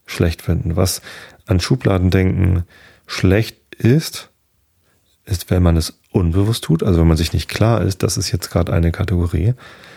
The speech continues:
äh, die ich, die ich gerade verwende, um irgendwie leichter klarzukommen. Und wenn man nicht bereit ist, diese Schublade wieder aufzumachen, um das, was man reingetan ist, sei es ein Mensch, sei es eine Situation, sei es was auch immer, äh,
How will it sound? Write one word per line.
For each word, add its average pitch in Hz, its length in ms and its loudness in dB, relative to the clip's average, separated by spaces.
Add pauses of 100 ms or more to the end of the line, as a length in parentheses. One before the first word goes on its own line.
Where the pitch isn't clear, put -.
(260)
äh, 80 460 4 (920)
die 87 120 4
ich, - 220 -4
die - 100 0
ich 85 100 0
gerade 85 280 0
verwende, 82 580 2 (100)
um 98 220 2
irgendwie 90 320 0
leichter 87 300 2
klarzukommen. 92 640 -2 (1200)
Und 98 500 2
wenn 107 100 2
man 107 100 4
nicht 107 180 0
bereit 98 340 0
ist, 110 120 0
diese 104 160 2
Schublade 110 360 2
wieder 131 160 2
aufzumachen, 82 640 -2
um 82 440 2 (320)
das, 92 220 0
was 95 120 -2
man 85 100 0
reingetan 95 440 2
ist, 107 100 2
sei 85 140 2
es - 200 -4
ein 80 220 -2
Mensch, 92 380 4
sei 85 220 2
es 87 200 -2
eine 90 200 0
Situation, 92 580 0
sei 92 120 2
es 90 160 -2
was 87 120 0
auch 98 140 -4
immer, 104 160 2 (560)
äh, 85 220 2